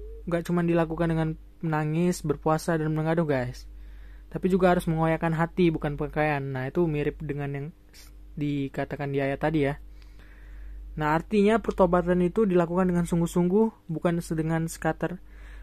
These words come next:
bukan sekadar perkataan di bibir ataupun terpatri di hati. Terpatri ini maksudnya nempel ya, guys, atau lengket. Tetapi dengan tindakan. Nah, contohnya dengan berpuasa.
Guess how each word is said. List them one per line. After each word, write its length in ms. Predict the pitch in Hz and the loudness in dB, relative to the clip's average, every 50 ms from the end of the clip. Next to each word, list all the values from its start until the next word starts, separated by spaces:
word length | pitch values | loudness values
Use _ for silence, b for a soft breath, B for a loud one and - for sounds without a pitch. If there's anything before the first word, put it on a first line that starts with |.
| b b - | b b -10
bukan 240 | 180 170 - 196 | -4 0 0 0
sekadar 400 | 196 - - 180 170 165 170 170 | 0 2 2 0 2 4 2 0
perkataan 720 | 175 - 165 175 165 165 160 - 160 156 - 160 156 151 151 | 0 -2 -2 -2 0 0 0 0 0 0 2 0 2 2 2
di 80 | 147 | 2
bibir 400 | 143 147 143 151 190 214 214 214 - - - - | 2 0 8 8 10 8 8 4 -2 -10 -6 -6
ataupun 400 | 170 - 165 160 180 190 190 180 | -2 -2 0 0 2 0 2 0
terpatri 560 | 180 170 - 156 156 - 160 160 160 160 156 | 0 0 0 0 0 0 -2 0 0 0 0
di 160 | 147 151 156 | 0 0 2
hati. 400 | 151 151 147 - 156 139 135 131 - - - - b b b b b b b b b b b b | 2 0 0 0 -2 -2 -2 -4 -8 -12 -20 -20 b b b b b b b b b b b b
Terpatri 560 | - - 151 151 147 147 - 156 160 165 175 | -14 -10 -4 -2 -2 -2 0 2 2 4 4
ini 320 | 196 214 214 214 208 202 185 175 | 4 4 6 6 6 6 6 4
maksudnya 720 | 170 165 - - - 170 - 202 208 208 196 185 165 160 170 | 2 -2 -2 -2 -2 0 2 2 2 4 4 2 2 0 -2
nempel 400 | 165 160 170 175 - 175 156 139 | -2 -2 0 2 4 4 4 4
ya, 80 | 135 | 2
guys, 320 | 135 139 143 - - - - - - - | -2 -4 -4 -6 -10 -14 -14 -14 -12 -12
atau 160 | 156 - 160 | -2 0 2
lengket. 400 | 151 151 151 151 - 160 151 - - - - - - - - - - - - - b b b b b b b b b b b b - - | 2 2 0 0 -2 -2 -2 -4 -10 -20 -20 -20 -20 -20 -20 -18 -18 -16 -16 -14 b b b b b b b b b b b b -14 -14
Tetapi 640 | - - - 170 165 165 - - 202 214 220 208 | -6 0 2 2 2 2 2 0 2 2 2 2
dengan 320 | 170 165 160 160 175 175 175 | 2 0 0 2 0 0 0
tindakan. 800 | 165 165 165 160 160 160 - - 165 156 147 139 135 139 160 - - - - - 147 | 0 0 2 2 2 0 0 0 0 0 0 -2 -4 -8 -10 -14 -14 -16 -12 -8 -8
Nah, 240 | 139 131 127 127 - - - - - - - - - - - - | -6 -6 -8 -10 -14 -18 -20 -20 -20 -20 -20 -20 -20 -20 -18 -10
contohnya 480 | - 151 139 135 151 160 180 190 185 | -6 -6 -4 0 0 2 2 4 4
dengan 240 | 175 170 170 165 160 | 4 4 4 2 2
berpuasa. 640 | 160 160 - 180 175 180 170 - 190 160 135 123 | 2 2 4 4 4 4 6 6 4 4 4 2